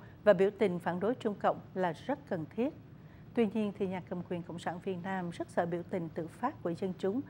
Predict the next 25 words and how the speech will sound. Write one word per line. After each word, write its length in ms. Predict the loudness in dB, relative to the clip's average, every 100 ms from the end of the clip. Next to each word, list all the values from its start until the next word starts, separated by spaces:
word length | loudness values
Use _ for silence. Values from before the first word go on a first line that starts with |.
| -10 -12 4
vì 120 | 4
không 300 | 4 0 2
muốn 200 | 2 2 2
cho 100 | 0
dân 240 | 0 -2
thực 220 | -4 -4
hành 200 | -2 -2 -2 0
quyền 240 | 0 0
căn 240 | 0 -2 0
bản 140 | -2 2
này. 280 | 4 4 0 -14 -18 -16 -18 -4 6
Từ 100 | 8
năm 260 | 8 4 2
hai 180 | 0 0
ngàn 140 | 0
mười 100 | -2
một 220 | 0 -2 -2
cho 80 | -2
tới 100 | 0
nay, 300 | 2 0 -2 -8 -4
hàng 220 | 0 2 4
trăm 240 | 4 4
người 180 | 2 2
đã 100 | 2
bị 180 | 0